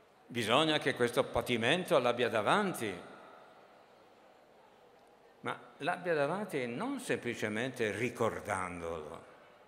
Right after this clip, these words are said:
perché quando noi diciamo di ricordare qualcosa, eh, ci riferiamo a un'immagine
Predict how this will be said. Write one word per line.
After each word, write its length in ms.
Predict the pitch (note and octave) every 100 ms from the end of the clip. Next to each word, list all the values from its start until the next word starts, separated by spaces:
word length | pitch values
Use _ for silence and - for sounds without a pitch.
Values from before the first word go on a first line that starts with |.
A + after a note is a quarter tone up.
| - - - - - - - - - - _
perché 300 | A#2+ C3 B2+
quando 260 | G#3 F#3+
noi 200 | D3+ G3
diciamo 440 | E3+ B2+ C3+ D#3+ D3
di 240 | A#2+ A#2+
ricordare 840 | A#2+ A#2+ B2+ B2 G#2 A#2+ D#3+ D#3 A#2
qualcosa, 840 | - G2+ - A2+ F#2+ E2+ D#2+ E2+ E2+ - - - - - - - - - - - - - - - - - - -
eh, 260 | - F#3 -
ci 140 | -
riferiamo 480 | F3+ C#3 D#3 G3 G#3
a 40 |
un'immagine 1200 | C3+ C3 C#3+ C#3 D3 A2 G2+ G2+ G2+ F#2+ A2 -